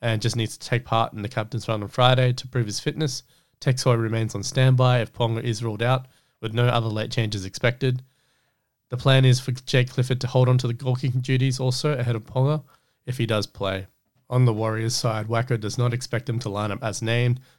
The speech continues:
There might be a couple of changes. Firstly, rookie hooker Taniela Otukolo set to come onto the bench to provide cover for fill-in hooker Jazz Tevaga,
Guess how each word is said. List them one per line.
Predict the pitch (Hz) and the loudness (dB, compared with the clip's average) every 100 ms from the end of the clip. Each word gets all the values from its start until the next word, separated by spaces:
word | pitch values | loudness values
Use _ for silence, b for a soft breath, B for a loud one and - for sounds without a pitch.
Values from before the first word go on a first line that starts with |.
| b | b
There | 104 | -8
might | 98 | -8
be | 101 | -6
a | 95 | -10
couple | - 113 117 | -4 -2 -2
of | 101 | -4
changes. | 117 110 107 110 104 | -2 -4 -4 -4 -6
Firstly, | - 120 - 117 | -2 -2 -2 -4
rookie | 107 127 127 | -2 -2 -2
hooker | 120 113 - 110 104 b b _ | -2 -4 -4 -6 -6 b b _
Taniela | - 117 120 113 113 117 | -2 2 2 0 -2 -2
Otukolo | 120 117 120 110 - 123 131 131 127 B B _ | -4 -4 -8 -6 -2 0 2 0 -4 B B _
set | - | -8
to | 123 | -8
come | - 123 | 0 2
onto | 113 117 | 2 -4
the | 104 | -4
bench | 123 127 127 | 2 2 2
to | - | -6
provide | 117 123 117 - | -4 0 0 0
cover | 120 110 | -2 -2
for | 113 - | -8 -12
fill-in | 123 120 117 | -4 -2 0
hooker | 113 - | -2 -4
Jazz | 113 117 107 | -4 -2 -4
Tevaga, | - 110 123 139 | -6 -2 0 0